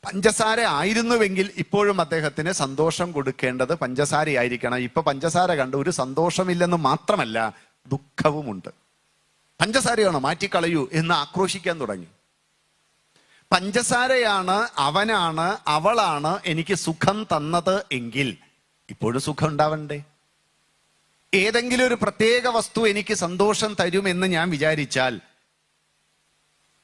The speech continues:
ആ വസ്തു കുറച്ച് കഴിഞ്ഞാൽ എനിക്ക് ദുഃഖം തരും. അപ്പോൾ പാൽപ്പായസം കണ്ടപ്പോൾ എന്നിൽ സന്തോഷമുണ്ടായല്ലോ, അത് സത്യമല്ലേ?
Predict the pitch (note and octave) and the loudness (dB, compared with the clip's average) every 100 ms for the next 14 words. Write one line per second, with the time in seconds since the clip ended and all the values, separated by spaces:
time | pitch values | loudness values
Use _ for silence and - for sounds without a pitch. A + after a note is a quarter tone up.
0 | _ _ _ G#2+ B2 D3+ C#3 - E3+ G#3 | _ _ _ 0 2 0 -2 -2 -2 -2
1 | B3 - _ _ _ _ _ _ _ _ | -4 -14 _ _ _ _ _ _ _ _
2 | _ D#3+ F3 F#3+ - - A#3 D#3+ C#3+ D3 | _ 0 2 0 -4 -4 -2 -2 -2 -2
3 | D3+ F#3 A3+ _ _ D3 C#3+ D3+ C3 - | -2 -2 -8 _ _ -2 0 -2 -2 -4
4 | C3+ A#2 G#2 G#2 _ _ _ _ _ _ | -4 -2 -4 -6 _ _ _ _ _ _
5 | - F#3+ A3+ A#3+ B3 B3+ _ _ _ _ | 0 2 2 0 -2 -12 _ _ _ _
6 | _ F3 F#3+ - G#3+ A3+ G#3 A3+ G#3 G3 | _ -2 -2 0 0 0 -2 -4 -2 -2
7 | G3+ G3+ G3+ G#3 A3 C3+ _ _ _ F#3 | 0 -2 0 0 -2 -8 _ _ _ -2
8 | F3+ G3 G#3 - F3 F3+ G#3 G3 G#3+ F#3 | 0 0 -2 -4 -6 0 0 2 -2 -2
9 | E3 F3+ F3+ F#3 F#3 F#3 D3 _ _ _ | 0 0 2 0 0 -2 -4 _ _ _
10 | _ E3+ E3 E3+ F#3+ G3 G3 G3 | _ -6 -4 -2 2 2 2 -4